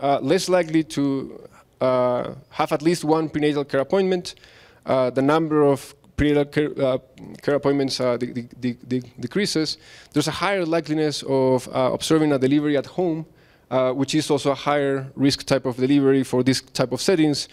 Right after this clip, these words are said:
uh, and therefore, uh, a lower probability of, of the birth being assisted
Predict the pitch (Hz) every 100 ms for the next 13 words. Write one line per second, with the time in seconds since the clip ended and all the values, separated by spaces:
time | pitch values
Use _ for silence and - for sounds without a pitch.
0 | - - - - - - 127 127 131 147
1 | 143 147 143 135 - 127 123 120 - -
2 | 123 127 151 147 139 - 131 135 135 135
3 | 131 127 - - 123 110 - - - 113
4 | 131 151 143 131 135 131 - 135 - 131